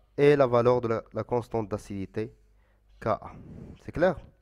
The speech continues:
On va faire l'exercice deux de la série d'exercices. L'exercice. <clears throat> Écrire l'équation de réaction entre l'acide lactique, C C H trois C H O A C A O deux H, et l'ion nitrite, N O deux moins.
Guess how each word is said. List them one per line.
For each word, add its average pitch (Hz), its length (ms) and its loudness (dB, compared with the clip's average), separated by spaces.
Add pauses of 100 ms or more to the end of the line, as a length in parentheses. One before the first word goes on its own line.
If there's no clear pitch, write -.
(180)
On 117 40 -18
va 107 100 -14
faire 110 300 -16
l'exercice 98 580 -14
deux 139 180 -12
de 107 100 -12
la 101 100 -8
série 98 260 -14
d'exercices. 92 500 -16
L'exercice. 101 720 -16 (600)
<clears throat> - 40 -16 (760)
Écrire 143 340 -8
l'équation 139 680 -12 (120)
de 110 120 -10
réaction 117 580 -10
entre - 360 -14 (520)
l'acide 107 640 -12 (120)
lactique, 101 500 -14 (400)
C 110 160 -14
C - 160 -16
H 117 160 -12
trois 117 320 -8
C 113 200 -14
H 104 280 -14
O 95 220 -12
A 98 100 -12
C - 240 -20
A 82 220 -16
O 95 100 -12
deux 95 340 -8 (120)
H, 143 320 -12 (480)
et 113 120 -6
l'ion 117 300 -8
nitrite, - 540 -14 (320)
N 139 160 -10
O 123 160 -10
deux 117 100 -6
moins. 82 240 -14